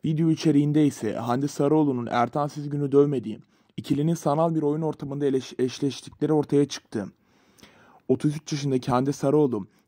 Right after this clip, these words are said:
geçtiğimiz aylarda sosyal medya hesabında paylaştığı dans videosuyla tepki çekmiş. Bu video yüzünden Habertürk'teki işine son verilmişti. Sarıoğlu bu video ile ilgili, "O cumartesi günü İbo Show var.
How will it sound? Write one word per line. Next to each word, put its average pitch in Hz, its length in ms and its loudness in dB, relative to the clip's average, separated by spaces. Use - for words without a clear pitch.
geçtiğimiz 143 460 -2
aylarda 139 400 2
sosyal 135 400 -6
medya 147 220 -4
hesabında 143 520 -2
paylaştığı 143 640 -2
dans 151 300 -4
videosuyla 139 440 -2
tepki - 320 -4
çekmiş. 120 460 -4
Bu 156 140 6
video 156 180 6
yüzünden 143 420 4
Habertürk'teki 135 800 -4
işine 147 240 -6
son 147 240 -4
verilmişti. 110 600 -4
Sarıoğlu 151 520 2
bu 151 120 -4
video 156 200 2
ile 156 120 4
ilgili, 110 380 -4
"O 147 140 6
cumartesi 160 500 0
günü 143 220 -8
İbo 147 220 0
Show 143 320 0
var. 104 120 -4